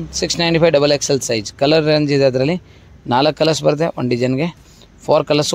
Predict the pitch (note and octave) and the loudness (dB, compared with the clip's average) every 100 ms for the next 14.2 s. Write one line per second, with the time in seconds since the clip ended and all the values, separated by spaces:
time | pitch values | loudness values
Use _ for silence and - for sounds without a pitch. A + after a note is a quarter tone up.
0 | D3+ - C#3+ C#3 C3+ C3+ B2 B2 C3+ - | 0 0 0 2 2 -2 -2 -4 -4 -6
1 | - - - - - - - - - - | -14 -16 -16 -14 -14 -14 -18 -16 -6 0
2 | C#3+ - E3+ F3+ F3 E3 E3+ E3 - F#3+ | 0 2 2 2 2 0 0 0 2 -2
3 | A3 - D3 C#3 C3+ B2 A2 G2 - - | -2 -12 -6 -4 -2 -4 -4 -8 -14 -20
4 | - - - - - D3 E3 D3+ D3+ D#3 | -20 -20 -20 -18 0 2 2 2 0 0
5 | D3 D3 D#3 E3 D3+ D3 D3 C3+ C#3+ E3+ | 0 0 2 2 2 2 0 2 0 0
6 | - - C#3 C3+ C3+ B2+ C3+ B2 B2+ B2+ | -6 -2 0 0 -4 -8 -6 -2 0 0
7 | D3 - C#3+ C#3+ C3 B2 A#2+ A2+ A2 C3+ | -2 0 2 2 0 -4 -4 -8 -6 -8
8 | D3+ _ _ _ - B2+ C3 C#3+ A#2+ C#3 | -8 _ _ _ -8 0 2 0 2 2
9 | D3 C#3+ C#3 C#3+ C#3+ C3+ - C#3 D#3+ C#3 | 2 0 0 0 2 0 -2 -2 -2 0
10 | C3 C#3 C3 D3 B2 C3+ B2+ C3 D3 D3 | 2 0 0 -6 -2 0 2 2 2 2
11 | C#3+ C#3 D3+ - - - _ C3+ - D#3 | 2 2 0 -4 -20 -20 _ -4 -2 0
12 | C#3+ D3 D3 - - - - - - - | 0 0 -2 -6 -20 -20 -20 -20 -16 -6
13 | C#3 D#3 D3+ D3 C#3 F3+ D#3 C#3+ C#3+ B2+ | -2 2 2 2 2 2 2 2 2 2
14 | B2+ | 4